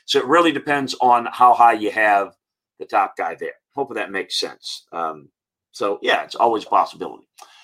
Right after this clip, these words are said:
Uh, Jig Zed says, "Listening to Chris reminds me how depressing my team is. Giants are so bad." Yeah, well, I'm probably doing a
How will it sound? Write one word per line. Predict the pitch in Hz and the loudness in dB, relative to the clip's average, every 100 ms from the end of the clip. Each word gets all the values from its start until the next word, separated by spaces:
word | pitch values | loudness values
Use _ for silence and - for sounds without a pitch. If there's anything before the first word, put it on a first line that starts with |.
| - - | -20 -2
Uh, | 123 127 123 120 | 4 6 8 4
Jig | 113 117 | 0 -12
Zed | 113 107 - | -12 -14 -14
says, | 104 95 95 | -14 -14 -14
"Listening | 101 - 98 92 | -16 -16 -18 -18
to | 95 90 | -16 -16
Chris | - 92 - | -16 -18 -16
reminds | 85 85 80 | -16 -16 -16
me | |
how | 80 82 | -12 -12
depressing | - 78 - 76 | -10 -10 -10 -14
my | 69 | -16
team | - 80 76 | -16 -18 -14
is. | 73 69 - | -12 -12 -12
Giants | - 65 - | -8 -8 -6
are | - | -6
so | - 53 | -6 -6
bad." | 67 53 - | -6 -8 -4
Yeah, | 101 107 - | 4 4 4
well, | 98 90 - | 2 0 -2
I'm | 87 | -2
probably | 80 76 73 | 0 0 -4
doing | 69 | -10
a | 65 | -14